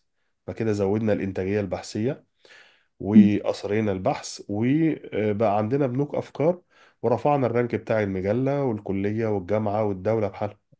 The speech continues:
Speaker 1: وبنعمل ده في الأدبي
Speaker 2: مم.
Speaker 1: وفي العلمي.
Speaker 2: مم. طب وال-، في ال-، التفكير الإبداعي ده يا دكتور، يعني بيبقى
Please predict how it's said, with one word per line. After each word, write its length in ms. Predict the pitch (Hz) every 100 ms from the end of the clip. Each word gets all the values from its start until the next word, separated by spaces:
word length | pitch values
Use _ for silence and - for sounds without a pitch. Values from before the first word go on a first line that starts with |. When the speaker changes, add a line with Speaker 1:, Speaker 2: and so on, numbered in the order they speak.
| _ _ _ _ -
Speaker 1:
وبنعمل 400 | 95 113 110 101
ده 120 | 107
في 80 | 113
الأدبي 260 | 151 107 104
Speaker 2:
مم. 80 | 202
Speaker 1:
وفي 80 | -
العلمي. 420 | 139 143 139 117 104 _ _ _ _ _ _ _ _ _ _ _ _ _ _ _ _ _ _ -
Speaker 2:
مم. 360 | 214 202 190 196
طب 140 | 214 196
وال-، 400 | 220 202 196 190
في 180 | 185 190
ال-، 180 | 180 180
التفكير 460 | 190 202 - 269
الإبداعي 520 | 285 220 196 202 247
ده 80 | 220
يا 60 | 226
دكتور، 280 | 214 220 202
يعني 340 | 190 190 185
بيبقى 1000 | 180 175 190 - 175 170 165 - - -